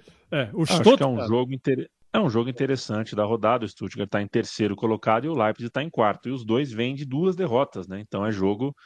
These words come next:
Speaker 1: É.
Speaker 2: de recuperação pra ambos.
Speaker 1: É,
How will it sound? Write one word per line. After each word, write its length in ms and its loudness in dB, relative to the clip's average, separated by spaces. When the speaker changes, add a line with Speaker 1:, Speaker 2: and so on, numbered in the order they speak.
Speaker 1:
É. 260 -6
Speaker 2:
de 180 2
recuperação 800 0
pra 160 -2
ambos. 480 -8
Speaker 1:
É, 380 0